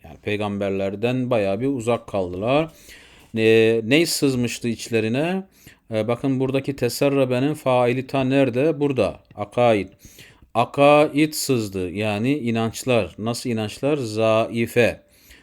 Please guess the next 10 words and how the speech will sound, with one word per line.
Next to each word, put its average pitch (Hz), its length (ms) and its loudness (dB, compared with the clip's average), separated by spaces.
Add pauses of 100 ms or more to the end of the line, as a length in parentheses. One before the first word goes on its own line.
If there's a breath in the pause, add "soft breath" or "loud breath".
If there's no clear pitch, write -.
(160 soft breath)
Bozuk 120 520 0
demek. 80 400 -10
Bozuk, 113 400 -2
yanlış, 107 480 -2
sapık. 101 400 -6 (440 soft breath)
Evet, 104 300 -2
bozuk 131 380 -4
inançlar 131 500 2
sızdı 101 520 -4
içlerine. 87 520 -8